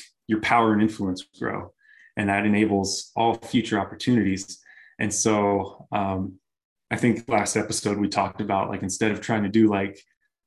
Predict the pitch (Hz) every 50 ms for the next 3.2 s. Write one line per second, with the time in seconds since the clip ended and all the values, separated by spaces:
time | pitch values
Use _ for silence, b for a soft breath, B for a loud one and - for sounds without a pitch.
0 | _ _ - - 113 113 113 110 107 104 120 110 110 - 110 104 101 98 - -
1 | - - - 110 110 110 - - - 110 104 101 92 - - 110 107 107 113 113
2 | 110 110 104 95 - - - - b b b b b b b b b - 107 98
3 | 95 95 -